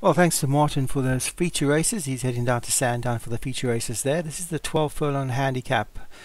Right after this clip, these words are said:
nought to hundred handicap at Newmarket. Meghan Markle, Dan Hughes, Mix of Intrigue, Joshua Sutherland, Arabian Night, Patrick Hogan, Milwaukee Pepito, Vinnie Gerard, Sweet Chaos, Obi-Wan, Fruitful Beach, Steve C,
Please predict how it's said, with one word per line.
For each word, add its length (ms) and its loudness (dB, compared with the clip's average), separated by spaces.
nought 160 -2
to 80 -2
hundred 240 0
handicap 480 -2
at 180 -4
Newmarket. 640 -4
Meghan 240 -2
Markle, 380 -2
Dan 260 -2
Hughes, 280 -6
Mix 220 -6
of 80 -12
Intrigue, 340 -8
Joshua 360 -4
Sutherland, 400 -4
Arabian 420 -4
Night, 260 -4
Patrick 280 -6
Hogan, 340 -2
Milwaukee 480 0
Pepito, 600 -2
Vinnie 240 -2
Gerard, 400 -2
Sweet 240 -6
Chaos, 360 -2
Obi-Wan, 420 -2
Fruitful 460 -6
Beach, 400 -6
Steve 280 -6
C, 300 -4